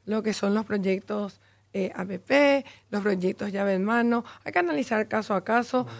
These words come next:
Speaker 1: pero, pero realmente tienen la ventaja de que,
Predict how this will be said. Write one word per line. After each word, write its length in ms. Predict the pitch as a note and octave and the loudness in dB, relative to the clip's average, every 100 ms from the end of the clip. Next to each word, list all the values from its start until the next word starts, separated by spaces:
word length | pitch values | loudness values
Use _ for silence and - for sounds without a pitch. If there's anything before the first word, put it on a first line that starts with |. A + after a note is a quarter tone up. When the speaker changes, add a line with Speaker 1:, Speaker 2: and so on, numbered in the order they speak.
| - - | -12 -2
Speaker 1:
pero, 300 | B3+ C4 C4 | 2 2 2
pero 160 | C4+ | 0
realmente 500 | C4 C4+ D4 D4+ D#4 | 2 0 0 -2 -4
tienen 420 | D#4 C4+ C4 C#4 | -4 0 0 0
la 120 | D4 D4+ | 0 0
ventaja 600 | C#4+ B3+ A#3+ A#3+ C4 C4+ | 0 0 0 0 0 0
de 200 | B3 B3 | 0 0
que, 220 | C4 | -2